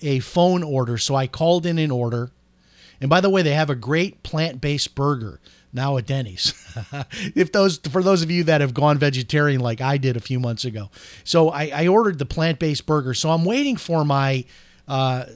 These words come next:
for the lady to come back to the register. I'm standing there in the lobby. And this family comes in. There's, like, you know, five or six of them, mom and dad and, like, four kids.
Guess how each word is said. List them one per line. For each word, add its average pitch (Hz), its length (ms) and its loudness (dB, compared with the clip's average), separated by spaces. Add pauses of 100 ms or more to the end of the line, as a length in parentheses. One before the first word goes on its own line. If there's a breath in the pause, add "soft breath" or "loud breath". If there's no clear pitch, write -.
(100)
for 156 140 -2
the 151 100 0
lady 156 320 2
to 147 80 -4
come 147 220 0
back 143 220 -2
to 147 60 -2
the 127 120 -2
register. 131 500 -2
I'm 117 80 -2
standing 151 400 -2
there 135 140 -2
in 131 60 -4
the 127 60 -4
lobby. 120 380 -6 (300 loud breath)
And 156 120 0
this 175 140 2
family 254 460 -2
comes 139 320 -4
in. 135 160 -2
There's, 139 200 -4
like, 147 200 -4 (180)
you 165 140 -6
know, 143 80 -4
five 170 280 -2
or 214 60 -4
six - 340 -2
of 147 120 0
them, 131 240 0 (320 loud breath)
mom 156 260 2
and 165 140 -2
dad 147 340 2
and, 139 140 -4
like, 139 240 -4
four 151 300 0
kids. 135 580 -2